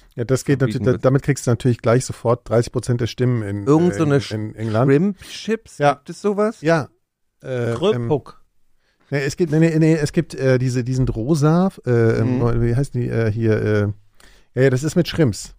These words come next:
Speaker 1: sozusagen.
Speaker 2: Und da hat er das Gerücht aufgebracht, dass
Speaker 1: Ja.
Speaker 2: die E U die abschaffen möchte.
Speaker 1: Ja, das ist fatal. Da kriegst du sofort dreißig Prozent, äh, von, von, von englischen Stimmen, wenn du da Stimmung machst. Weil Crisps heißen die ja da,
Speaker 2: Mhm.
Speaker 1: ne?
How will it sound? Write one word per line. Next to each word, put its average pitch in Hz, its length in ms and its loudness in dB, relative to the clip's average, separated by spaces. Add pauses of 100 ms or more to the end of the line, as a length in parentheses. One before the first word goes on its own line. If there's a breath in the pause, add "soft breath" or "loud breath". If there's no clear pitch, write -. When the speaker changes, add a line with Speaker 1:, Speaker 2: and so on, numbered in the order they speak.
(120 soft breath)
Speaker 1:
sozusagen. 104 300 -6
Speaker 2:
Und 127 200 2
da 147 140 6
hat 156 160 2
er 139 240 4 (120)
das 131 180 -2
Gerücht 131 340 0
aufgebracht, 127 400 -2
dass 123 80 -2
Speaker 1:
Ja. - 40 -8
Speaker 2:
die 123 260 -2
E - 20 -6 (140)
U 151 120 0
die 120 220 -2
abschaffen - 460 -6
möchte. 82 360 -6
Speaker 1:
Ja, 131 220 0
das 131 220 -2
ist - 60 -14
fatal. 147 300 0
Da 117 80 2
kriegst 156 200 0
du 143 40 -6
sofort 160 220 0
dreißig 165 180 0
Prozent, 131 440 -2
äh, 120 180 -8
von, 107 240 -6
von, 104 280 -8
von 107 200 -8
englischen 110 300 -6
Stimmen, 107 260 -6
wenn 101 160 -6
du 101 80 -10
da 98 320 -6
Stimmung 98 300 -8
machst. 95 260 -10 (300 soft breath)
Weil 123 240 2 (280)
Crisps - 540 -2
heißen 107 280 -2
die 107 60 -6
ja 104 180 0
da, 104 140 -2
Speaker 2:
Mhm. 113 140 4
Speaker 1:
ne? 113 220 2